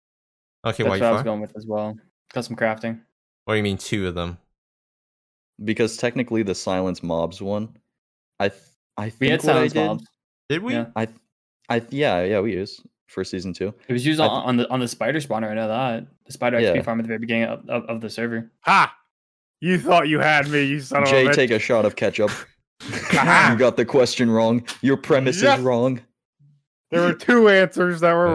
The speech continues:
Speaker 4: right. And
Speaker 2: Because
Speaker 4: I
Speaker 2: the two,
Speaker 4: win.
Speaker 2: the two answers we said are the two answers as well.
Speaker 1: Huh.
Speaker 2: 'Cause the custom crafting was for the, uh,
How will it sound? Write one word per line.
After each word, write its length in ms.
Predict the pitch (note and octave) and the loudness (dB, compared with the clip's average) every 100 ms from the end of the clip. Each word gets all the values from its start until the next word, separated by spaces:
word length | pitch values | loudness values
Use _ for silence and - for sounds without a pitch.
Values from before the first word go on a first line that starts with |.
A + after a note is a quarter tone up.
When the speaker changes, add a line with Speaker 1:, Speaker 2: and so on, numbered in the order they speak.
| D3+ | 4
Speaker 4:
right. 200 | D3 C#3 _ _ _ _ _ C3 | 2 -2 _ _ _ _ _ -10
And 160 | A#2+ | -2
Speaker 2:
Because 100 | A#2+ | 0
Speaker 4:
I 80 | C#3+ | 0
Speaker 2:
the 100 | C#3 | 0
two, 80 | D3+ | -2
Speaker 4:
win. 80 | C#3+ | -2
Speaker 2:
the 100 | C3+ | 0
two 120 | D3 | 0
answers 240 | C3+ B2 | 0 0
we 100 | B2 | -2
said 220 | A#2 B2+ | 0 0
are 140 | A#2 A2+ | 2 0
the 100 | A2 | -2
two 160 | A2 | -6
answers 400 | G#2 G2+ G2+ G#2+ | -6 -8 -10 -12
as 80 | A2 | -10
well. 320 | G#2+ G#2+ A2 _ _ _ _ G2 | -8 -8 -10 _ _ _ _ -4
Speaker 1:
Huh. 60 | |
Speaker 2:
'Cause 200 | A#2 A2+ | -2 0
the 100 | B2 | -2
custom 320 | A#2+ C#3 C#3 C#3 | -2 -2 -2 0
crafting 360 | B2 A#2+ B2 | -2 0 0
was 160 | A2+ A2+ | 0 -2
for 220 | - A2 | -2 -2
the, 260 | A2 A2 G#2+ | -2 -2 0
uh, 360 | G#2 G#2 G2+ | 0 -2 -6